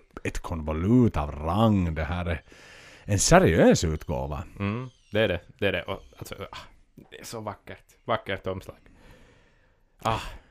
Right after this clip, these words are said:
Speaker 2: nej, alltså, allt, all Lovecraft-citatet. Hur,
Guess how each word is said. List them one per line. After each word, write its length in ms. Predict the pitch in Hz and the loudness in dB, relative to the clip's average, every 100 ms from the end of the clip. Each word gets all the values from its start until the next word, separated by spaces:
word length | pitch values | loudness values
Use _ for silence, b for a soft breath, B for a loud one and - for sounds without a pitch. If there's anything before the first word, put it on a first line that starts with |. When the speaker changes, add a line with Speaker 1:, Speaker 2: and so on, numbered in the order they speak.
| B - | B -2
Speaker 2:
nej, 220 | 120 110 | 0 2
alltså, 200 | 101 107 | 0 0
allt, 380 | 98 98 - - | 2 0 -4 -4
all 140 | 107 | 2
Lovecraft-citatet. 1300 | 107 107 107 104 87 - - 92 - 90 87 - 90 b b b _ - | 4 4 2 0 0 -2 -6 -4 0 0 -2 -4 -8 b b b _ -2
Hur, 220 | 143 | 4